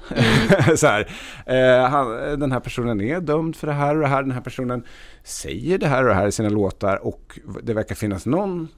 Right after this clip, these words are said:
Speaker 2: form av, av sanning i det personen säger. Och det är väl det här som har liksom gått upp för fler och fler och en bredare och bredare publik. Och ju, det är verkligen inte så som att det, jag satt på någon hemlighet då.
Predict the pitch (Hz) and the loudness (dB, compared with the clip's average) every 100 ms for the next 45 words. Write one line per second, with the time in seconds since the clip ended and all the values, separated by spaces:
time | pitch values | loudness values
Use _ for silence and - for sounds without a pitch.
0 | - - 104 95 85 78 - - - 107 | -18 -8 -6 -2 -4 -6 -12 -20 -6 -6
1 | 82 - 85 80 80 80 71 64 - - | -4 -6 -6 -6 -8 -8 -8 -10 -12 -20
2 | - 80 85 82 85 156 127 76 69 92 | -14 -10 -8 -8 -4 0 0 0 -4 -6
3 | - - - - - - - - - - | -6 -14 -20 -20 -20 -20 -20 -20 -20 -14
4 | - 127 120 156 151 120 98 - 113 107 | 0 2 4 2 2 2 0 -2 -2 0
5 | 101 104 104 101 - - 117 110 113 104 | 2 2 2 0 -8 -8 -4 -2 -4 -4
6 | 117 - 139 - - - - - - 120 | -2 -2 -2 -6 -20 -20 -18 -10 0 0
7 | 98 - 120 117 104 156 156 110 107 98 | 0 -2 0 0 0 0 2 2 0 -2
8 | 95 113 101 92 101 95 101 95 98 - | -2 -2 0 -2 -2 -2 -2 -2 -4 -4
9 | 120 165 82 - 98 95 98 92 107 95 | -2 -2 -2 -6 -4 -2 -2 -2 -4 -4
10 | 95 98 - - 117 80 92 - 87 85 | -4 -2 -2 -4 -4 -4 -8 -8 -8 -10
11 | - - 98 - - 90 95 117 151 160 | -10 -16 -14 -12 -14 -10 -2 0 0 -2
12 | - 107 - 104 98 95 101 98 98 101 | -6 -8 -8 -8 -6 -4 -2 -2 -2 -4
13 | - - 117 175 104 78 | -6 -16 -2 0 0 -2